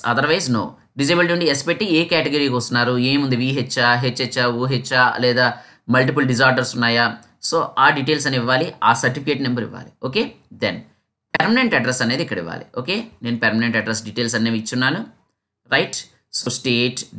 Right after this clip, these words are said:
డిస్ట్రిక్ట్, డిస్ట్రిక్ట్,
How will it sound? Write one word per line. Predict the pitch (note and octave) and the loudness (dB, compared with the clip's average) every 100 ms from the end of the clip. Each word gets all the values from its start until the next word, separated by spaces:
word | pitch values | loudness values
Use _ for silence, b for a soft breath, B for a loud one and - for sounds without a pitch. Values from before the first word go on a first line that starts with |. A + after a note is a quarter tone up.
| A2 | -6
డిస్ట్రిక్ట్, | A#2 - C3+ C3 - - _ _ _ _ _ _ _ _ _ _ _ _ _ _ _ _ | -6 -2 -2 -2 -8 -12 _ _ _ _ _ _ _ _ _ _ _ _ _ _ _ _
డిస్ట్రిక్ట్, | G#2 A#2+ - C3+ C3+ | -4 -4 0 -2 -2